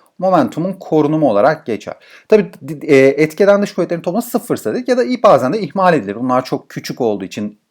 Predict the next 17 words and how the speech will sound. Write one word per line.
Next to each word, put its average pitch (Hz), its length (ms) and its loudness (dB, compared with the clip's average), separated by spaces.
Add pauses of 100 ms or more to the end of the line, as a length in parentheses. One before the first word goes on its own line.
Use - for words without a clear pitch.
iç - 200 -12
kuvvetlere 98 560 -6
göre 113 240 -6
ihmal 143 460 0
de 101 60 -8
edilebilir. 87 560 -8 (500)
E, 143 100 0
ve 131 300 -2
bu - 100 -20
durumda 156 260 0
ne 180 140 -2
diyoruz? 127 220 -4
Momentum 160 680 0
korunur. 139 440 0
Yani 110 280 -4
toplam 156 480 2
momentum, 117 600 -4